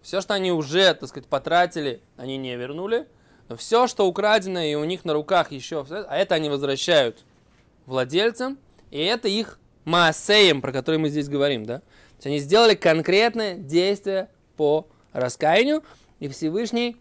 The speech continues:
говорит, это называется, что город перевернулся, да? То есть тем самым осуществляется пророчество,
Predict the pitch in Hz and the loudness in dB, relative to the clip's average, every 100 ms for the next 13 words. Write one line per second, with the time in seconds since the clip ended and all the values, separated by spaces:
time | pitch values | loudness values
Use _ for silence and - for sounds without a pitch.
0 | - 143 139 214 156 139 143 143 185 214 | -12 0 2 2 0 -6 -4 0 0 0
1 | 190 175 170 165 160 156 156 147 110 - | -4 0 0 -2 -6 -4 -2 -4 -6 -12
2 | _ _ _ - 139 185 _ _ _ _ | _ _ _ -12 -12 -12 _ _ _ _
3 | _ _ - 120 - _ - 143 139 196 | _ _ -12 -12 -12 _ -4 -2 0 2
4 | 214 240 269 - - - 139 147 170 175 | 4 2 -2 -12 -20 -8 -6 -4 -6 -6
5 | 165 - 208 233 254 214 - 156 147 _ | -10 -2 2 4 2 0 2 2 0 _
6 | _ _ _ _ 143 160 185 - - 135 | _ _ _ _ 2 4 4 2 2 2
7 | - | 0